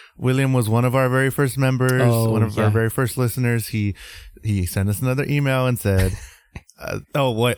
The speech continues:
Speaker 1: hold on. Sorry. I have to be more nice 'cause apparently I didn't sound nice last time, but he knows I, he knows I, I, I enjoy his company on, on this podcasting journey. But William was the original Nerdy Things podcast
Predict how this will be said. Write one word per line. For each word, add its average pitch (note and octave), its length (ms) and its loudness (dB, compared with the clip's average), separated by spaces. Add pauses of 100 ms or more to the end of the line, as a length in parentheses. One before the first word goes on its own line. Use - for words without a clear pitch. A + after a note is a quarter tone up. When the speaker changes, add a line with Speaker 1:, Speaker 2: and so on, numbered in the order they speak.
(120)
Speaker 1:
hold D3 200 2
on. G2+ 200 2
Sorry. A2 380 2
I G#2 60 4
have A#2+ 140 0
to - 80 2
be A#2+ 120 2
more A2+ 200 4
nice G#2 340 0
'cause G#2+ 160 -2
apparently A#2 380 0
I G#2 80 0
didn't G#2+ 220 -2
sound G#2 320 0
nice G2+ 380 -2
last - 320 0
time, - 280 0
but - 280 0
he C3 120 -2
knows C#3+ 260 0
I, A#2+ 220 0 (240)
he D#3+ 140 -2
knows C3+ 200 0
I, A2 100 0 (120)
I, G2+ 400 -2
I G2 80 -2
enjoy G2+ 360 -2
his G2 220 -6
company F2+ 560 -6 (120)
on, F#2 260 -4
on F#2+ 200 -2
this F2+ 180 -6
podcasting A#2+ 560 -4
journey. C3+ 320 -2 (240)
But E3+ 280 -2
William D#3 480 0
was C3 300 -2
the C3 200 -4
original A#2+ 760 0 (680)
Nerdy A2 440 0
Things A#2 220 -4
podcast A2 760 -4